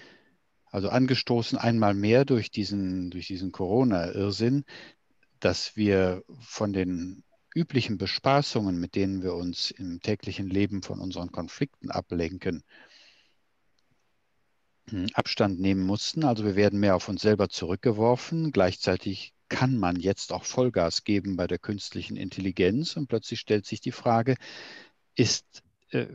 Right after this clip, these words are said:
was ist denn jetzt der Unterschied zwischen mir, meinem menschlichen Dasein, meinem Denken, meinem Bewusstsein und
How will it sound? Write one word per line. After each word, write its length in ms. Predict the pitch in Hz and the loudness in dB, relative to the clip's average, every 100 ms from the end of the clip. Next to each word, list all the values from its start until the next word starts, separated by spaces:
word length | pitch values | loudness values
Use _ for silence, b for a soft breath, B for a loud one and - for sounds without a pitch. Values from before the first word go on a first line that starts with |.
| 117 113 | -12 -4
was 160 | 117 | -2
ist 160 | 156 - | 0 4
denn 120 | 170 | 6
jetzt 200 | 104 - | 6 4
der 100 | 101 | 0
Unterschied 520 | 135 190 202 - 139 | 2 2 2 2 -2
zwischen 440 | - 107 - 101 98 107 | -2 -6 -4 -4 -2 2
mir, 420 | 113 110 85 73 _ _ _ _ _ _ _ _ _ _ _ _ _ - | 4 6 4 0 _ _ _ _ _ _ _ _ _ _ _ _ _ -2
meinem 380 | 98 123 147 123 | 2 4 6 6
menschlichen 560 | 117 131 117 98 101 | 4 2 -2 -4 0
Dasein, 560 | 101 120 131 139 139 131 | 4 6 6 6 6 4
meinem 280 | 92 92 87 | 2 0 2
Denken, 400 | 110 139 147 117 | 2 4 0 0
meinem 240 | 92 90 | 0 -2
Bewusstsein 720 | 85 107 117 - 151 151 156 | -2 -2 -2 0 2 4 2
und 380 | - 113 117 | 0 -2 -2